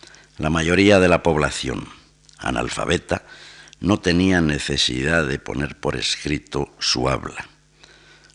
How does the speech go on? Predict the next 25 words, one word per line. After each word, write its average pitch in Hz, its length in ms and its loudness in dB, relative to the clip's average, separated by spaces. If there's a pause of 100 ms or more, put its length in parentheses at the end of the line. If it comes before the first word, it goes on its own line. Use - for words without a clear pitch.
Los 57 200 -4
eclesiásticos 76 1120 0
y 62 80 -8
curiales 67 760 -2
que 64 180 -4
dominaban 76 680 2
el 73 160 0
arte 69 380 -2
de 64 100 -2
la 64 100 -2
escritura, 85 800 -2 (500)
solo 104 380 4
excepcionalmente, 76 1300 -2 (540)
tenían 85 520 0
que 73 120 -2
fijar - 460 -4
con 67 280 -2
letras - 680 -2
términos 71 460 0
romances, 71 720 -2 (140)
ya 64 160 -4
lo 57 140 -6
dijimos, 57 720 -6 (220)
topónimos, 69 880 -4
antropónimos, 65 880 -4